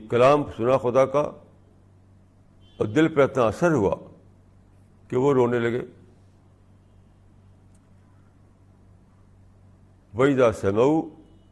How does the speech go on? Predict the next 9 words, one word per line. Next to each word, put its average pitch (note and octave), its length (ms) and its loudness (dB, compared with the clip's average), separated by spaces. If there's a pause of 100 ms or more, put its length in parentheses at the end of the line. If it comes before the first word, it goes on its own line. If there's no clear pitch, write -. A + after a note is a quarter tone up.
(160)
مَا G#2+ 200 -2
أُنزِلَ C3+ 360 0
إِلَى - 20 4
الرَّسُولِ G2+ 640 -4 (1800)
تَرَىٰ C#3+ 360 6 (120)
أَعْيُنَهُمْ B2+ 600 2
تَفِيضُ A2+ 360 -4
مِنَ A2 100 -6
الدَّمْعِ F2 400 -2